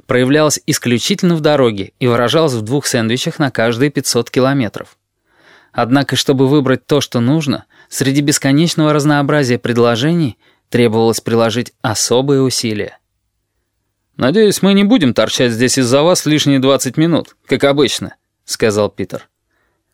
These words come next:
«В Париже вы мне никогда не даёте поесть вдоволь, так уж здесь не лишайте такого удовольствия. Послушайте, в кои-то веки я выехал погулять, да и вам стоит подкрепиться». Как всегда, крайне озабоченный своим питанием,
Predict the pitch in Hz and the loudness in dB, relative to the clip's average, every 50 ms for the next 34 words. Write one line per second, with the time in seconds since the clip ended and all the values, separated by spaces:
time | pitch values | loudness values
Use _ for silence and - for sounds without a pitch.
0 | _ _ _ _ - - - - - 208 196 247 277 277 220 - 131 131 156 170 | _ _ _ _ -20 -20 -8 -2 0 2 2 4 4 4 2 2 2 2 2 2
1 | 185 196 196 196 196 - 202 196 202 208 285 277 247 220 190 175 170 196 196 - | 2 2 2 2 0 0 -2 -2 0 2 2 4 4 4 4 4 4 2 2 0
2 | 175 147 - 156 151 151 151 147 135 135 139 139 147 143 127 113 107 101 95 - | -2 -2 -2 0 0 2 0 0 0 -2 -2 2 2 4 4 4 2 -2 -2 -4
3 | - 160 165 - 185 170 175 185 190 262 247 - - 139 135 143 147 - - 226 | -6 -4 -2 -2 -2 -2 -2 0 0 2 2 2 2 0 2 2 2 2 2 0
4 | 214 - - - - 131 131 - 139 127 123 120 127 123 113 - 131 123 110 104 | 0 0 -2 -2 -2 -2 0 2 0 2 2 2 2 2 2 2 2 0 0 -2
5 | - - - 71 - - _ _ _ _ _ _ _ _ _ - - 285 - - | -4 -8 -10 -12 -14 -14 _ _ _ _ _ _ _ _ _ -4 -4 -2 0 0
6 | 226 147 - 110 - - - - - - - - 190 202 - - 262 220 233 269 | 0 0 0 -4 -10 -10 -12 -14 -16 -8 -2 0 0 0 2 0 0 2 2 2
7 | 247 - - 202 185 180 180 190 254 254 - - 185 165 - 170 160 151 156 165 | 2 2 2 2 2 2 2 2 2 2 0 0 -2 -2 0 -2 0 2 2 2
8 | 170 131 82 - - - _ _ _ _ _ _ - - 175 254 170 165 175 180 | 2 2 0 -2 -6 -12 _ _ _ _ _ _ -2 0 2 4 4 4 4 4
9 | 170 - - - 165 147 139 - - - - - 139 131 - - 123 107 - - | 2 0 0 2 2 2 2 0 -4 -6 -2 -2 -2 -2 0 -2 -2 -2 -2 -6
10 | - 85 - _ _ _ _ _ _ _ _ _ _ _ _ _ _ _ _ _ | -10 -10 -12 _ _ _ _ _ _ _ _ _ _ _ _ _ _ _ _ _
11 | _ _ _ _ _ _ _ _ _ _ - - 123 120 - - 131 113 120 135 | _ _ _ _ _ _ _ _ _ _ -4 -2 -2 -2 -2 -2 -2 -2 -2 -2
12 | 160 151 120 - 117 120 143 131 131 135 120 139 139 143 147 135 - 131 127 120 | -4 -2 -2 -2 0 0 2 2 2 2 2 2 2 2 0 0 0 -2 -2 -2
13 | - 131 131 127 117 - 120 - - 151 175 180 175 156 139 | 0 0 0 0 0 -2 -4 -4 -2 0 0 0 0 0 -2